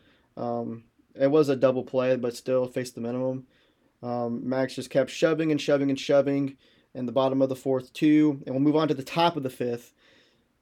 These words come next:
And leading off this inning, once again, is Ozzie Albies. Leadoff walk, um, reaches second on a wild pitch. Then d'Arnaud strikes out swinging. Um, so Ozzie trying to start a little, a little rally here again,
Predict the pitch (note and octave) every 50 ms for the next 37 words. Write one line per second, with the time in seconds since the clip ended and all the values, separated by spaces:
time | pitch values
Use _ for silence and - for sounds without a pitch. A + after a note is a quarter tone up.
0 | _ _ _ _ - B2+ B2+ B2+ B2+ B2 B2 B2 B2 B2+ C#3+ D3+ D3+ D#3+ D#3 D#3
1 | D#3 D#3 C#3 - F3+ F3+ F3 D#3 D3 C#3 C3+ - - C3 C3 B2+ - C3 C3 D#3+
2 | D#3+ D3 C3+ C3 B2 A#2+ C3+ - _ _ _ _ _ - A#2 - - A2 A#2 A#2
3 | B2 C3 C#3 C#3+ D3+ C#3+ C3 A#2+ A#2 A2+ - - _ _ - _ - B2 B2+ C3+
4 | C#3+ D3 D3 D3 D3 D3 - D3 C#3+ C#3 C#3 C#3 C#3 C3+ - - _ _ _ _
5 | _ _ _ _ _ - B2 B2 B2 A#2+ A#2 A#2+ C3+ C#3+ D3 D3 D#3 C#3+ - -
6 | D3+ D3 D3+ D3+ C#3 C3 C3+ C3 B2 C3 C3+ B2+ B2 A#2+ - - D3+ C#3 C3+ C3+
7 | - - - C#3 C3+ B2+ C3 C3+ C3+ C3+ C3 - - C3+ C3 B2 - B2+ A#2+ -
8 | - - - - D#3+ E3 E3 D3+ C3+ C3 B2+ B2 B2 - _ _ _ _ _ _
9 | _ _ _ - B2 A#2 A#2+ A#2 - C3 B2 - C3+ C#3 C#3 B2+ C3 C3 B2 -
10 | - D3+ C3+ C3 C3 - C#3 C3+ C3+ C3+ C3+ C3+ C3 - - - - C#3 C3 C3+
11 | C#3+ C#3+ C3+ B2 C3+ C#3 D3 D#3 D#3 C#3+ C3 C#3 C#3 C3 B2+ B2 C#3+ D3+ D#3 D3
12 | C#3 C3 B2+ B2+ -